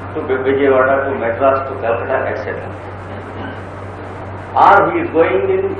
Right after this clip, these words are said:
air. Or he is going A little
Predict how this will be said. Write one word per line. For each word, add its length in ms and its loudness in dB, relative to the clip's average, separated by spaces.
air. 160 2
Or 120 8
he 160 0
is 140 -4
going 320 4
A 160 -4
little 360 2